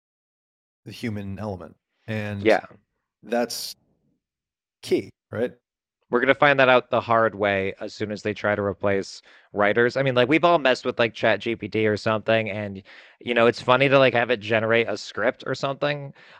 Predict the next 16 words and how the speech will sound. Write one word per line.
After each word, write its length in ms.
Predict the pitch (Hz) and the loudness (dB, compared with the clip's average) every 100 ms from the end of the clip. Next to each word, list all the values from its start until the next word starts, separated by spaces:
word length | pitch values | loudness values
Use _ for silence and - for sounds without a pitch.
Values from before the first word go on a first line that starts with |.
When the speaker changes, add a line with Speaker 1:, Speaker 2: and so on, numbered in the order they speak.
| _ | _
Speaker 2:
Um, 320 | 120 120 117 110 | 0 0 0 -2
and 340 | 131 123 120 110 _ _ | -2 -2 -4 -10 _ _
it 160 | 139 143 | -6 -4
can 180 | 196 170 | -6 -6
pro-, 300 | - 156 180 | 0 2 4
it, 180 | 175 - | 2 2
it 80 | 170 | 2
gets 200 | 202 202 | 4 4
away 220 | 170 151 | 6 6
with, 220 | 185 160 123 | 6 4 2
like, 240 | 123 101 120 | 0 -2 0
generating 540 | 127 127 131 131 127 | 2 4 4 4 0
stuff 340 | - - 123 - | -2 2 2 2
that 280 | 120 113 | 2 2
no 260 | 117 117 117 | -2 -2 0
one 340 | 120 131 127 | 2 0 -2